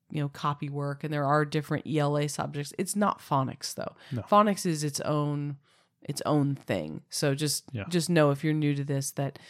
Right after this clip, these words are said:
Speaker 1: you know, this doesn't, this does not replace a phonics program, but it has a lot of the other E L A elements, just not,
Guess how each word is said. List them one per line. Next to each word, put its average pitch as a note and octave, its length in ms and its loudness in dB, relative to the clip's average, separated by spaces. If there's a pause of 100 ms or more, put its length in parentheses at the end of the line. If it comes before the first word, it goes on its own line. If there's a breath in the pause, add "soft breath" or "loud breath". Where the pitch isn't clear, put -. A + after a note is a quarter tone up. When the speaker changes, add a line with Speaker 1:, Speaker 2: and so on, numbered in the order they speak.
(340 loud breath)
Speaker 1:
you D#3 180 0
know, C#3 80 6
this D3 140 2
doesn't, D#3 580 2
this D#3 160 0
does E3 220 6
not D3 160 2
replace C#3+ 420 -2
a C3+ 80 -2
phonics C3 480 -8
program, C#3 380 -4
but C#3 120 -4
it C#3+ 40 -4
has D3 180 -2
a C#3+ 60 -2
lot C#3+ 560 4
of C#3 300 -4
the C#3 280 -4
other C#3+ 380 2
E C#3 140 -4
L C3+ 180 -2
A C3+ 120 -2
elements, C3+ 480 -4
just - 260 -6
not, C3+ 260 -2